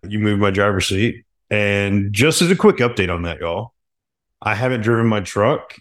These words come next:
in weeks. She has now reappropriated or appropriated my truck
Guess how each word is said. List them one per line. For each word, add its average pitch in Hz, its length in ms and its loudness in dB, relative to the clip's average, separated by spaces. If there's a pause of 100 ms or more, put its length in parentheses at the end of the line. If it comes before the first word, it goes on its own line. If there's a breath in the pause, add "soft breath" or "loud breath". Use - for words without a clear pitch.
(120)
in 98 640 -2 (880)
weeks. - 540 0
She 107 180 2
has 101 160 2
now 98 840 0 (100)
reappropriated 110 880 2 (680)
or 82 100 0
appropriated 98 640 0
my 95 160 2
truck 104 500 0